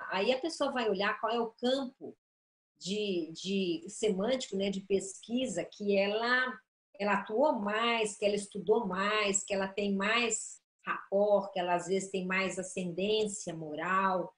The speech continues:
que ela tem mais bagagem evolutiva, que ela tem mais experiência,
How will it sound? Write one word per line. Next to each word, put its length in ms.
que 60
ela 120
tem 200
mais 240
bagagem 640
evolutiva, 920
que 120
ela 140
tem 200
mais 320
experiência, 1120